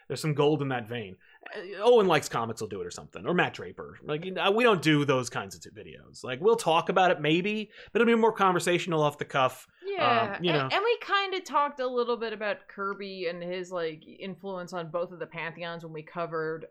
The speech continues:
Speaker 2: um,
Speaker 1: Mister Miracle?
Speaker 2: Mister Miracle and the Eternals.
Speaker 1: And the Eternals, that's right, that's right.
Speaker 2: Yeah, we kinda chatted a little bit about some of those, like, connections there and there, or
Speaker 1: It's
Speaker 2: in,
Speaker 1: true.
Speaker 2: in there, so.
Speaker 1: Yeah.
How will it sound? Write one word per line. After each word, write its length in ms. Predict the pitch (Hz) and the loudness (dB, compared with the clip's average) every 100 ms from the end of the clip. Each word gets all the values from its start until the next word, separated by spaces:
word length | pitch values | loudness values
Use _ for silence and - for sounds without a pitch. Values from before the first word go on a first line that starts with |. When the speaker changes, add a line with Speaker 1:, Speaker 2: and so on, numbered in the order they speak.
| - | -8
Speaker 2:
um, 300 | 165 143 127 | -6 -6 -6
Speaker 1:
Mister 220 | 147 147 | -6 -6
Miracle? 400 | 127 175 233 349 | -4 -4 -4 -8
Speaker 2:
Mister 180 | 220 214 | -10 -8
Miracle 280 | 220 226 220 | -6 -6 -6
and 400 | 185 202 214 185 | -4 -6 -6 -6
the 80 | 180 | -8
Eternals. 480 | 175 175 107 - 147 | -8 -12 -14 -8 -2
Speaker 1:
And 120 | 175 | 2
the 80 | 214 | 2
Eternals, 420 | 220 233 240 139 | 2 0 0 -2
that's 180 | 151 - | -6 -6
right, 220 | 185 170 | -8 -8
that's 180 | 139 - | -10 -10
right. 220 | 170 - | -10 -10
Speaker 2:
Yeah, 300 | 190 151 110 | -10 -8 -8
we 80 | 185 | -8
kinda 420 | 185 208 196 185 175 | -8 -8 -6 -6 -8
chatted 420 | - 180 165 156 | -6 -4 -4 -6
a 60 | |
little 240 | 156 160 156 | -8 -8 -8
bit 160 | 156 | -8
about 300 | 143 147 135 | -8 -10 -10
some 160 | - 165 | -10 -10
of 140 | 156 | -8
those, 300 | 151 143 143 | -8 -8 -10
like, 320 | 151 107 - _ | -10 -10 -14 _
connections 580 | 208 190 226 - 277 254 | -12 -10 -10 -8 -8 -4
there 220 | 269 277 | -4 -4
and 120 | 277 | -6
there, 280 | 277 277 247 | -6 -8 -8
or 120 | 196 | -4
Speaker 1:
It's 140 | 190 - | -4 -2
Speaker 2:
in, 60 | |
Speaker 1:
true. 200 | 208 127 147 | 0 0 0
Speaker 2:
in 120 | 240 | -2
there, 220 | 254 262 | -2 -6
so. 340 | 247 170 160 160 _ | -8 -8 -8 -14 _
Speaker 1:
Yeah. 240 | - 160 | -2 -2